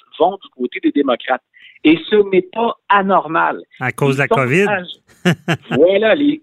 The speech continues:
Speaker 1: les sondages depuis le mois de mars, là, ça donne ça, ce portrait-là, très, très, très clair. Les partisans du président craignent moins la covid et eux, ils voulaient aller voter en personne.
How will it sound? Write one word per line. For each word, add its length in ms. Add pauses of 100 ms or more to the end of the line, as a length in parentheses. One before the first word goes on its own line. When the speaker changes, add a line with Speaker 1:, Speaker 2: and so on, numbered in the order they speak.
Speaker 1:
les 200
sondages 600
depuis 240
le 80
mois 180
de 60
mars, 380
là, 200 (120)
ça 180
donne 240 (100)
ça, 240
ce 140
portrait-là, 580 (120)
très, 340
très, 160
très 300
clair. 260 (540)
Les 120
partisans 600
du 120
président 500
craignent 300
moins 340
la 120
covid 360 (160)
et 160
eux, 140
ils 60
voulaient 180
aller 180
voter 360
en 140
personne. 440